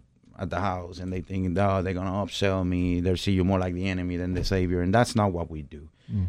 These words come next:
Speaker 1: We're trying to prescribe. It's just like a doctor that tells you, "Hey, you need certain treatment,"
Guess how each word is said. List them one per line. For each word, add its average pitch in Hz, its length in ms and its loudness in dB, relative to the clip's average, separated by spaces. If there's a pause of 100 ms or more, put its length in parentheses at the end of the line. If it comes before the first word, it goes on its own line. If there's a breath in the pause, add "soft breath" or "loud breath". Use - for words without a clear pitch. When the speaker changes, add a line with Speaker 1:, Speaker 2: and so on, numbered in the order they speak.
(120)
Speaker 1:
We're 95 80 4
trying 98 220 4
to 90 60 0
prescribe. 92 440 0
It's 82 100 -2
just - 200 -2
like 90 160 0
a 85 40 2
doctor 90 360 -2
that 90 140 0
tells 92 260 0
you, 90 120 0
"Hey, 95 100 2
you 90 120 0
need 90 140 0
certain 87 320 -8
treatment," 90 500 -4